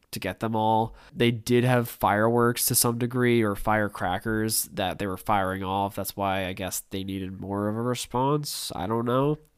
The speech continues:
It was more or less just, like, crowd control.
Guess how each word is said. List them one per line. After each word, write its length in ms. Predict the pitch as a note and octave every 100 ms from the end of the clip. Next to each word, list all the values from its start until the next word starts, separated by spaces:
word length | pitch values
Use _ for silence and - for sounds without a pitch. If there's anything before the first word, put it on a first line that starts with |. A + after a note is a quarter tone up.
| -
It 240 | F3+ F#3
was 180 | F3+ E3
more 280 | D#3+ F3 E3
or 60 | D3+
less 260 | C3+ B2+
just, 220 | - B2
like, 260 | A2+ G#2 -
crowd 380 | - A#2 G2+ G#2
control. 600 | A#2+ - A2+ G#2+ G#2+